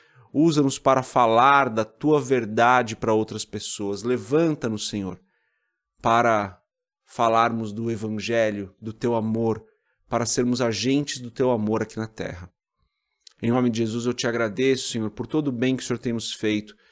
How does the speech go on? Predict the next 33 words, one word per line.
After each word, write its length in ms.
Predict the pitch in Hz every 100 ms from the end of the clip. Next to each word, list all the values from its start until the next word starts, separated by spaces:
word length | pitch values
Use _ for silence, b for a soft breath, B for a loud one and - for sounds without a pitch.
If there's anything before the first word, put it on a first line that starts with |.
| b b
O 40 |
Senhor 120 | -
tem 100 | 139
nos 120 | 143 139
sustentado, 840 | 139 - 117 110 117 127 123 107
tem 140 | 120
nos 140 | 120 120
ajudado, 640 | 117 113 98 107 117 110
o 40 | 95
Senhor 180 | -
tem 120 | 107 127
nos 120 | 120
abençoado, 840 | 117 120 120 - 101 113 117 113 - b b
e 60 | 131
nós 180 | 151 147
não 100 | 156
merecemos 960 | 151 143 151 151 - - 156 160 117
nada 320 | 120 117 110
disso, 340 | 101 101 98 120
mas 240 | 117 110
mesmo 440 | 117 151 185 165 170
assim, 500 | - - 135 117 98 b b b
na 160 | 117 113
tua 240 | - 160
bondade, 680 | 147 151 135 127 135 123 107
no 80 | 113
teu 140 | 131
infinito 460 | 131 131 127 127 123
amor, 340 | 113 117 123
o 40 | 123
Senhor 400 | - 113 110 113
nos 160 | 110
abençoa. 760 | 110 107 110 - - 95 90